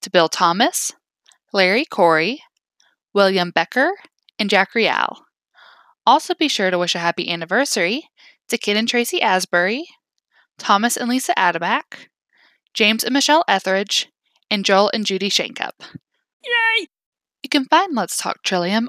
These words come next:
Speaker 1: on multiple podcast platforms, including Apple, Google, or Spotify. But maybe the easiest way to listen is through our mobile app.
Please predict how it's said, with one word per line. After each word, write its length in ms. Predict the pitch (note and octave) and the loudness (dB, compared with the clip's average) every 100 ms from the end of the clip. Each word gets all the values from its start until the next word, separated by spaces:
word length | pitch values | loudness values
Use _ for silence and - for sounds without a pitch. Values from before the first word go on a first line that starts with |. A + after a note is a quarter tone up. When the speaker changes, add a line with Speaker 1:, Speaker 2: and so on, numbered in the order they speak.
| - | -4
Speaker 1:
on 160 | G#3+ G#3 | -4 2
multiple 380 | A3+ - C4+ | 0 2 -2
podcast 540 | - G3 G3 G#3 G3+ - | 0 -2 0 -2 -4 -4
platforms, 760 | - - - - - - - - - _ | -4 -4 -4 -4 -4 -8 -8 -12 -20 _
including 500 | A3 G3+ A3+ G3 F3 - - | -8 -2 0 2 0 -4 -6
Apple, 420 | F3+ F#3 A#3+ E4 - _ _ - | -4 2 4 2 -2 _ _ 0
Google, 420 | G3 F#3+ A#3+ C#4+ _ | 0 2 0 -2 _
or 80 | C#4+ | 0
Spotify. 640 | - - D4 - F3 D#3+ F3+ _ _ _ _ _ - | 2 4 4 4 2 2 -2 _ _ _ _ _ 2
But 200 | A#3+ - _ | 2 0 _
maybe 300 | G3+ A3+ D4 | 0 2 0
the 180 | D4 D#3+ | 0 -6
easiest 320 | F3 G#3+ - | -4 -4 -2
way 120 | B3 | 2
to 80 | C4 | 2
listen 400 | C4 - D4+ E4 _ _ | 0 -2 -4 -6 _ _
is 140 | - - | -6 -2
through 160 | G#3 | 2
our 100 | G3+ | 2
mobile 300 | A3 E3 - | 4 0 0
app. 220 | A#1 - | -2 -2